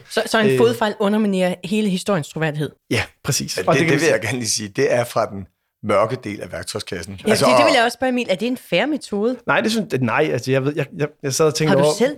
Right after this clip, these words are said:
Speaker 1: gjort
Speaker 2: Nej,
Speaker 1: det?
Speaker 2: men jeg er blevet udsat for det mange gange. Øh, det er jo lidt nok. Øh, og det kan da også godt være, at jeg sikkert har, har har gjort det. Jeg, jeg, jeg har ikke nogen idé om... Øh, jeg kan ikke huske, hvad for en sag, men jeg kan huske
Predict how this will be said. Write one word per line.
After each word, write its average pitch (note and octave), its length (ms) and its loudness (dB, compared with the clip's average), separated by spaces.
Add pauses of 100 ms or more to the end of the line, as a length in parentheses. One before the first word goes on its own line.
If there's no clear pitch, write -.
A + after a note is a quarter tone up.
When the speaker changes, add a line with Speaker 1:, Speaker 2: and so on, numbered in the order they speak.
Speaker 1:
gjort A3 180 -2
Speaker 2:
Nej, D3 160 2
Speaker 1:
det? G#3 120 0
Speaker 2:
men D#3 120 0
jeg C#3+ 60 4
er C#3 40 2
blevet D3+ 180 -4
udsat F#3 280 2
for C#3+ 120 -2
det C#3 120 -4
mange C#3 220 -4
gange. C3+ 240 -6 (140)
Øh, C#3 200 0
det C3 100 -4
er D3 40 0
jo C#3+ 60 0
lidt D3 260 -2
nok. B2+ 300 -6
Øh, C3 180 -2
og C#3 100 -2
det C3 80 -2
kan C#3+ 100 2
da B2 60 4
også B2 140 0
godt B2 180 -2
være, B2 140 4
at B2+ 60 4
jeg B2+ 100 -2
sikkert B2+ 320 -2
har, A#2+ 320 -4
har B2 160 -10 (680)
har B2+ 80 -8
gjort A#2 340 -4
det. B2 200 -4
Jeg, B2+ 120 -4 (120)
jeg, D3+ 140 -2 (100)
jeg C#3 80 0
har D3+ 80 2
ikke D3 140 -2
nogen D3 280 0
idé D#3 120 -2
om... B2+ 260 -2
Øh, A#2+ 280 -4 (400)
jeg C#3+ 80 -2
kan C#3 60 4
ikke - 120 2
huske, F#3 360 2
hvad D#3 180 4
for D3+ 100 -2
en D3+ 80 -2
sag, C#3+ 240 2
men C#3 80 2
jeg C3 80 2
kan B2+ 100 -4
huske C3 300 -8